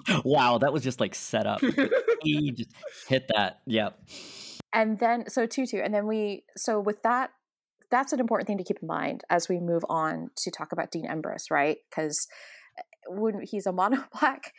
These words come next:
Speaker 3: uh, stern Asian dad <laughs> with a finger up, <laughs> with a single pointer finger up being like, "No." <laughs>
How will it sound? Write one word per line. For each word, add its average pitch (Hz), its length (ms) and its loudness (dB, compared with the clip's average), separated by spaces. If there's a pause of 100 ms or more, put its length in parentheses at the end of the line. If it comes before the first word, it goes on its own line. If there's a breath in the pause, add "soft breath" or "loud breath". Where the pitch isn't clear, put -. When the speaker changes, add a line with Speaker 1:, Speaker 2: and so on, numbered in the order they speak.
(560 loud breath)
Speaker 3:
uh, 226 240 2 (640 loud breath)
stern 247 680 2
Asian 233 340 2
dad 277 540 2 (120)
<laughs> - 100 -20
with 233 300 0
a 220 100 2
finger 233 500 0
up, - 280 2 (100)
<laughs> - 340 -14
with 254 180 0
a 262 60 -2
single 254 260 0
pointer 214 280 0
finger 208 160 2
up 196 100 4
being 185 200 0
like, 170 260 0
"No." 170 840 -4
<laughs> - 100 -6